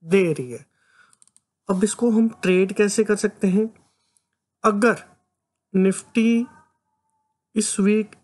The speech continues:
इस zone को break करता है, <clears throat> this will be our first target and definitely हम ये भी target उसी week में देख सकते हैं। But अगर Nifty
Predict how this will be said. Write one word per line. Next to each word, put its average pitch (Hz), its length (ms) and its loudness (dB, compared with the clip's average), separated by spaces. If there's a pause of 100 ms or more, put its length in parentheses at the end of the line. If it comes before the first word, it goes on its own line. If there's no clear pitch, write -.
इस 220 220 -2
zone 180 500 0
को 214 160 0
break 170 360 -4
करता 135 340 -14
है, - 120 -20 (560)
<clears throat> 196 120 2 (1700)
this 165 160 -4
will 190 120 2
be 185 140 0
our 190 180 0 (120)
first 170 260 -4
target 185 360 -2 (120)
and 165 260 -2
definitely 185 760 -2
हम 160 240 -2
ये 156 280 -4
भी 170 180 -2
target 160 580 -4
उसी 170 420 -6
week 156 360 -8
में 160 180 -4
देख 160 380 -6
सकते - 400 -12
हैं। 123 180 -20 (800)
But 208 280 -4 (600)
अगर 254 360 2
Nifty 165 540 -4